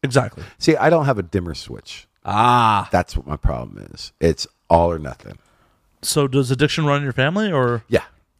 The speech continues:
Speaker 2: completely. My mom's an addict. Uh, my dad was a drinker. He, uh, he, his story was pretty funny.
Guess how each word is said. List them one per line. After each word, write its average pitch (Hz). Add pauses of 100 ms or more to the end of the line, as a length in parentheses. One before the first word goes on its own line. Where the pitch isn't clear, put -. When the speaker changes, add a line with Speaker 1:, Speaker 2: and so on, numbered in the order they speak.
(120)
Speaker 2:
completely. 76
My 71
mom's 78
an 73
addict. 71
Uh, 73
my 65
dad 71
was 71
a 67 (160)
drinker. 69 (360)
He, 110
uh, 92
he, 175 (120)
his 143
story 92
was 80
pretty 82
funny. 90